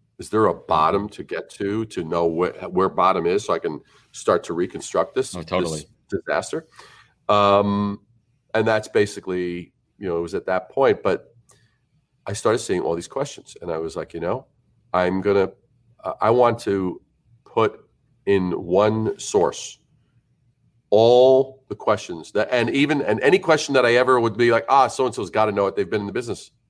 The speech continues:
Speaker 1: That always bit me in the ass. So it was like, there were always these same confusions, misconceptions, questions, uncertainties. So I just wanted to do it in a very New York way,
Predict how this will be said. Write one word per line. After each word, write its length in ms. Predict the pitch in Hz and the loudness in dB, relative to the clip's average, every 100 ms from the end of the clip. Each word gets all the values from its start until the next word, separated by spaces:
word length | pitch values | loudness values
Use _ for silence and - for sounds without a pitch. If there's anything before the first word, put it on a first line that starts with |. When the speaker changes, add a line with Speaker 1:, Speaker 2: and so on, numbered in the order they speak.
| _ _ _ _ _ _ _ _ _ _ | _ _ _ _ _ _ _ _ _ _
Speaker 1:
That 140 | 101 104 | 0 2
always 200 | 98 90 | 2 0
bit 160 | 107 | -4
me 60 | 95 | -2
in 60 | 85 | -4
the 100 | 80 | -6
ass. 280 | 71 - - _ _ _ _ | -8 -14 -20 _ _ _ _
So 200 | - 127 | 2 4
it 40 | |
was 100 | 107 | 4
like, 220 | 120 110 139 | 4 2 6
there 100 | 123 | 6
were 180 | 123 - | 6 6
always 520 | 131 165 165 123 98 | 6 10 8 8 2
these 240 | 101 95 - | -8 -12 -18
same 680 | - - - 139 143 143 156 156 _ _ _ | -20 -10 -2 2 2 0 -6 -8 _ _ _
confusions, 680 | 98 - 135 117 90 - | -14 -8 -8 -8 -10 -10
misconceptions, 800 | 92 117 127 117 120 110 - 85 | -6 -6 -8 -6 -4 -4 -8 -16
questions, 640 | - 113 117 - 87 - - _ _ _ | -8 -6 -6 -8 -14 -14 -20 _ _ _
uncertainties. 800 | 113 131 - 143 107 - 73 - _ _ _ | -2 -2 -4 -4 -6 -12 -14 -16 _ _ _
So 220 | - 110 101 | -4 2 2
I 100 | 101 | 2
just 220 | 107 - | -2 0
wanted 180 | 104 101 | 0 0
to 60 | |
do 180 | 92 98 | 2 4
it 100 | 104 | 4
in 100 | 101 | -2
a 40 | |
very 220 | 85 98 113 | -2 0 0
New 180 | 110 | 0
York 280 | 120 139 147 | 4 4 4
way, 320 | 107 113 170 | 2 2 0